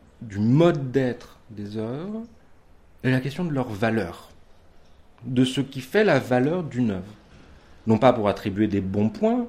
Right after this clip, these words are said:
euh, ou des mauvais points, ou faire des classements, mais aussi parce que si on perd du temps à s'intéresser à toutes ces choses,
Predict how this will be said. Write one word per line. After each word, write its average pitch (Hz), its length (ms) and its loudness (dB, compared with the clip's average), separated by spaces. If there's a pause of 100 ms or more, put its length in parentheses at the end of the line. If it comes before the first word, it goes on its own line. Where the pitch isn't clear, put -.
euh, 101 460 -10
ou 101 180 -12
des 180 120 -6
mauvais 196 300 2
points, 240 220 2
ou 226 80 4
faire 120 140 -4
des 110 80 -2
classements, 156 420 0 (240)
mais 139 240 2 (720)
aussi 247 500 2 (1040)
parce 127 300 2 (120)
que 240 380 0 (2250)
si - 360 -2
on 110 140 4
perd 110 440 -6
du 104 180 -8 (160)
temps 104 360 2
à 82 80 -8
s'intéresser 87 760 -6
à 85 80 -8
toutes - 280 -12
ces 123 200 -4
choses, 254 560 -2